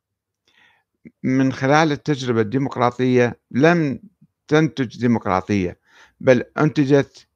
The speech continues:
أو أنتجت ديكتاتوريات مصغرة، لأن العقليات الديكتاتورية العقليات ديكتاتورية وليست ديمقراطية. أما الوضع في العراق لا يشابهه الوضع في تونس، لأن الميليشيات يقطعون إذانات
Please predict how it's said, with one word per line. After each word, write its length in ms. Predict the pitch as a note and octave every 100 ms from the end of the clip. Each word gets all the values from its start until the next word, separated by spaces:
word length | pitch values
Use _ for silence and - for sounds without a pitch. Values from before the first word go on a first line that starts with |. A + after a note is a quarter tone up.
| _ _
أو 120 | G#2 -
أنتجت 440 | C#3+ C#3+ B2 C3
ديكتاتوريات 920 | A#2+ A#2+ - G#2+ A2 G#2 A2 C3 C#3
مصغرة، 600 | A#2 D3+ C#3+ A#2+ G#2 E2 - _ _ _ _ -
لأن 300 | G#2+ A#2 C3+
العقليات 920 | A2+ - A2+ C3 C3+ A#2+ A2 A2+ - -
الديكتاتورية 1040 | A2 A2 - A2 G2+ G#2+ G2+ A#2 G#2+ G#2+ A2 _ _ -
العقليات 640 | A2+ - G#2 A2 B2 C3
ديكتاتورية 840 | B2+ D#3 - A2+ F2 C#2 E2 F2+ -
وليست 320 | B2 D#3+ D#3
ديمقراطية. 840 | C3 C3 A#2+ F#2 F#2+ - G2+ - _ _ _ _ _ _ -
أما 180 | D#3 E3+
الوضع 320 | E3 E3 C#3+
في 120 | D#3
العراق 440 | A#2 C#3+ C#3 C#3
لا 120 | D#3 F3
يشابهه 540 | C#3+ D3 C3+ C#3 C3+
الوضع 320 | B2 C3 B2
في 140 | - G#2
تونس، 500 | - G2+ F2 - _ _ _ _ _
لأن 400 | G#2 F#2+ C#3+ C3
الميليشيات 880 | A2+ A#2 A2+ G#2+ - B2 C#3+ D3+ -
يقطعون 440 | A#2+ - F2+ B2+
إذانات 680 | B2+ G#2 G#2 G#2+ C3+ C#3 C#3